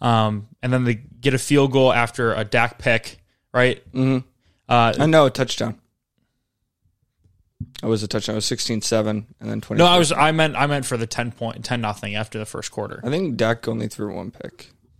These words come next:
Speaker 2: Yeah.
Speaker 1: He he did? Okay. Then I don't know what it was. Was it, was it a turnover or was it just a three and out?
Speaker 2: I think it was just a three and out.
Speaker 1: Okay, so they go down and get a field goal. It's ten nothing. I was like, "Oh, this is gonna be ugly."
Speaker 2: Yeah.
Speaker 1: And then it was sixteen to seven.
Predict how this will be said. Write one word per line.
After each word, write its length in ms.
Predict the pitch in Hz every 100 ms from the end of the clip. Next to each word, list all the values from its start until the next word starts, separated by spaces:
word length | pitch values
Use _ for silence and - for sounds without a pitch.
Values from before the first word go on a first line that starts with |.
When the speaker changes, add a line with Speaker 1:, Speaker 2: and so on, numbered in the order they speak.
| _ _
Speaker 2:
Yeah. 120 | -
Speaker 1:
He 80 | 120 - _
he 120 | 127 117
did? 220 | 117 110
Okay. 240 | 110 - - - - -
Then 100 | 117
I 80 | 127
don't 120 | 139
know 100 | 117
what 160 | 107
it 100 | 58
was. 340 | - - 120 - _ _ _ _ -
Was 120 | 117
it, 240 | 117 117 _ -
was 100 | 127
it 60 | 131
a 60 | 117
turnover 360 | 135 147 202
or 40 | 170
was 120 | 127
it 20 |
just 160 | 113 -
a 40 |
three 220 | 120 120 113
and 80 | 110
out? 200 | 104 - _ -
Speaker 2:
I 60 |
think 60 | 143
it 20 |
was 120 | 113 -
just 180 | 101
a 40 | -
three 160 | 107 110
and 80 |
out. 200 | 110 107 -
Speaker 1:
Okay, 260 | 135 131 135
so 180 | 156 175
they 100 | 160
go 100 | 165
down 160 | 160
and 80 | 151
get 120 | 143
a 40 | 127
field 220 | 147 135
goal. 120 | 139
It's 100 | 123
ten 180 | - 156
nothing. 260 | 143 135 127
I 40 |
was 100 | 113
like, 140 | 110
"Oh, 120 | 117 107
this 200 | 107 -
is 80 |
gonna 140 | - 101
be 100 | -
ugly." 320 | - - - _
Speaker 2:
Yeah. 260 | 107 110 98 -
Speaker 1:
And 140 | 170
then 260 | 180 175 165
it 80 | 156
was 100 | -
sixteen 440 | 170 - 175 156
to 60 | 143
seven. 540 | - 113 120 123